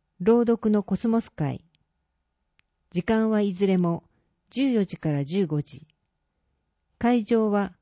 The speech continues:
十三時三十分。二階、視聴覚室。内容、三重県内に伝わる民話などの朗読をします。定員、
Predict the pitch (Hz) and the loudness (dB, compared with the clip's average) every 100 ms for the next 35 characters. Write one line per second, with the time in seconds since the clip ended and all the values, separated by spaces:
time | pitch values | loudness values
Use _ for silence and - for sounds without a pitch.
0 | _ 190 269 247 185 165 143 131 196 190 | _ -4 -2 -2 0 -2 -4 -2 0 0
1 | 202 190 _ 131 127 135 _ _ _ _ | -2 -6 _ -10 -10 -14 _ _ _ _
2 | _ _ _ _ _ _ _ _ _ 185 | _ _ _ _ _ _ _ _ _ -4
3 | 180 202 196 - _ _ - - 240 247 | 0 0 0 -4 _ _ -16 -2 0 0
4 | 240 240 220 - - 131 - _ _ _ | -4 -4 -8 -10 -10 -10 -10 _ _ _
5 | _ _ _ _ _ _ _ _ _ 190 | _ _ _ _ _ _ _ _ _ 0
6 | 196 190 180 170 170 196 - _ _ _ | 2 4 2 0 -2 -6 -16 _ _ _
7 | _ 196 233 269 285 277 240 180 156 151 | _ -2 -2 0 0 2 2 2 2 -2
8 | - 156 147 135 113 - 165 196 247 254 | -4 -2 -2 -4 -10 -12 -2 0 0 0
9 | 240 233 170 139 127 196 208 202 - 185 | -2 -2 -2 -4 -2 -2 0 -4 -2 -4
10 | 180 - 151 151 - - _ _ _ _ | -4 -6 -6 -6 -10 -20 _ _ _ _
11 | _ _ _ _ _ _ _ _ - 226 | _ _ _ _ _ _ _ _ -2 0
12 | 233 226 214 208 190 | 2 2 0 -2 -4